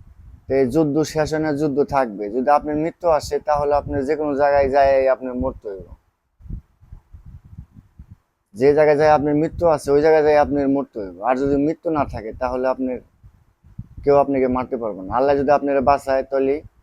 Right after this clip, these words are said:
কেউ আপনাকে মারতে পারবে না। আর যদি আল্লাহ আপনাকে মারে, তাহলে কেউ আপনাকে বাঁচাতে পারবে না।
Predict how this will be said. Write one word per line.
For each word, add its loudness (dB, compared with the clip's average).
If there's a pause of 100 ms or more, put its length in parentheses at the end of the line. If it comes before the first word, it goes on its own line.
(340)
কেউ 2
আপনাকে 2
মারতে -2
পারবে -4
না। -14
আর -8
যদি -4
আল্লাহ 4
আপনাকে 0
মারে, 2
তাহলে -2 (100)
কেউ 4
আপনাকে 2
বাঁচাতে -2
পারবে -4
না। -20